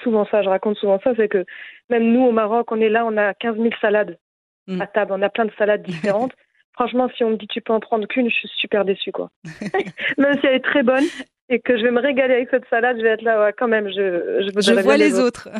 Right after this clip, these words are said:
Speaker 2: <laughs>
Speaker 1: <laughs> Je les vois, je les veux bien. Donc, euh, donc non, non,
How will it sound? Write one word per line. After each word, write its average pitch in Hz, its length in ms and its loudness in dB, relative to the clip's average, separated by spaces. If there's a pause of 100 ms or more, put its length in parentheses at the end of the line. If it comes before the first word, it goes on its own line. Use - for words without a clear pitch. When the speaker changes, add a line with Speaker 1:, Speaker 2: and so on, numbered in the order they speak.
Speaker 2:
<laughs> 247 280 -4 (800)
Speaker 1:
<laughs> - 20 2
Je 285 140 -2
les 277 80 2
vois, 285 200 2
je 254 80 -6
les 254 80 2
veux 247 140 2
bien. 214 200 0 (560)
Donc, 233 380 0
euh, 208 280 2 (440)
donc 220 380 0
non, 214 160 2
non, 202 140 2